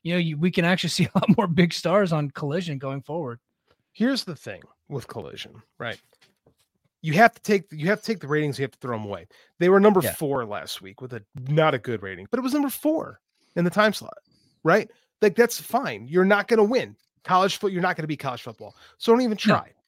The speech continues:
Speaker 2: What you need to, now you have to understand this. Like, what you have right now is you have a slate. You have a tabula rasa.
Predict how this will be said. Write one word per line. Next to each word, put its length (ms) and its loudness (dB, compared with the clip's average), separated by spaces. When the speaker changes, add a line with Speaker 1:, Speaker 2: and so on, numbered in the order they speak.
Speaker 2:
What 160 0
you 100 -2
need 320 -2
to, 60 -6
now 120 2
you 80 -2
have 100 2
to 60 -2
understand 360 -2
this. 120 -10
Like, 100 -12
what 100 -10
you 80 -6
have 140 -2
right 140 -2
now 180 -2
is 140 -4
you 60 -4
have 100 -2
a 40 -6
slate. 420 -6
You 100 -8
have 60 -6
a 40 -10
tabula 340 0
rasa. 320 -2